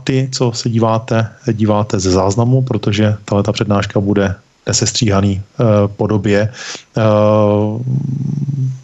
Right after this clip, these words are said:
na Elektrika T V, tak, eh, podívejte se, kdy budeme naživo.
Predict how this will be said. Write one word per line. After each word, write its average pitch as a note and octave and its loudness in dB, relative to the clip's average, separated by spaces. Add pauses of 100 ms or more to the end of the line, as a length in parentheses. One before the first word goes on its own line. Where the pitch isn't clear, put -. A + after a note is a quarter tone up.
na G#2+ 0
Elektrika G#2+ 0
T G#2 -4
V, C3 2 (420)
tak, B2 -4
eh, C#3 0 (400)
podívejte A#2 0
se, A2+ 0
kdy G#2 0
budeme G2+ 2
naživo. G2 2